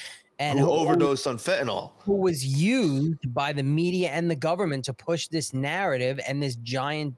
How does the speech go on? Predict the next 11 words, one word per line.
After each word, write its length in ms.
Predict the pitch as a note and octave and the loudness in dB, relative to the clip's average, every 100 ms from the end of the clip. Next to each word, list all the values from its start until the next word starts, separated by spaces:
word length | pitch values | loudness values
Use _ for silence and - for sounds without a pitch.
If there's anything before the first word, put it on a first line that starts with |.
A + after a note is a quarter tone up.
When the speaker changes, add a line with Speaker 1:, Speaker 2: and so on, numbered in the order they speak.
| _ | _
Speaker 1:
racial 640 | B2+ A#2 C3+ F#3 - D3+ | -8 -4 -2 -2 -2 -4
divide 680 | C#3 C3 A#2+ C3+ E3 C#3 C3+ | -2 -2 -2 0 0 0 0
in 120 | C#3 | -2
America, 720 | D3 C#3+ G3 D3+ - A#2 D3 _ _ _ _ | 0 0 2 0 -2 -4 -4 _ _ _ _
and 100 | D3 | 0
they 60 | D#3+ | 2
were 160 | D#3+ | 0
all 240 | A#2+ C#3 D3+ | 0 0 -2
complicit 580 | E3+ D#3+ - B3 - F3 | -4 -6 -6 -4 -2 -2
in 120 | G#2+ | -4
it. 140 | - | -6